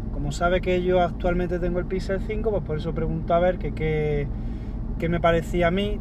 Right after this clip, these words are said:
También he tenido el, el suyo, el Oppo Find X tres Pro. Y entonces, pues bueno, en vez de contestarle toda la parrafada que,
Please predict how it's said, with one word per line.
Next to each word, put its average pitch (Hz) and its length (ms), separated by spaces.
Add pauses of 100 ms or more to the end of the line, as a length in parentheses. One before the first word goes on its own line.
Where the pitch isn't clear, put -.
También 160 260
he 156 40
tenido 160 360
el, 156 680 (160)
el 160 140
suyo, 202 420
el 156 260
Oppo 156 240
Find 165 340
X 160 220
tres 170 240
Pro. 220 220 (920)
Y 160 60
entonces, 190 320
pues 170 120
bueno, 180 260 (460)
en 151 160
vez 185 120
de 202 100
contestarle 190 1300 (480)
toda 196 220
la 185 120
parrafada 180 580
que, 147 160